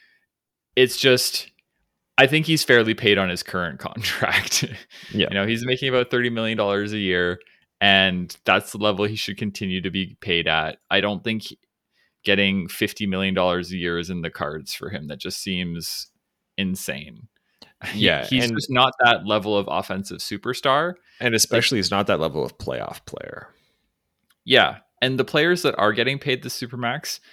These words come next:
Speaker 1: half of them are dis-, disasters like John Wall and Russell Westbrook and, I mean, like, potentially James Harden. But, like, there's guys like Ja Morant, worth it. Luka Doncic, worth it. Like, those guys, those are transcendental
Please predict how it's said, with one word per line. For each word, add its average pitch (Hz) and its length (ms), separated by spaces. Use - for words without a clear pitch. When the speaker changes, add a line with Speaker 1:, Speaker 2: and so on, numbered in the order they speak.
Speaker 1:
half 135 260
of 165 100
them 117 380
are 101 220
dis-, 92 260
disasters 92 920
like 87 180
John 87 300
Wall 82 420
and 80 260
Russell 80 280
Westbrook 80 540
and, 80 220
I - 320
mean, 92 220
like, 95 160
potentially 92 400
James 90 320
Harden. 85 640
But, 107 260
like, 110 200
there's 117 200
guys 120 380
like 101 180
Ja 120 140
Morant, 117 400
worth 110 320
it. 67 240
Luka 120 240
Doncic, 113 560
worth 107 240
it. 69 180
Like, 107 140
those 135 180
guys, 127 460
those 131 180
are 147 80
transcendental 113 800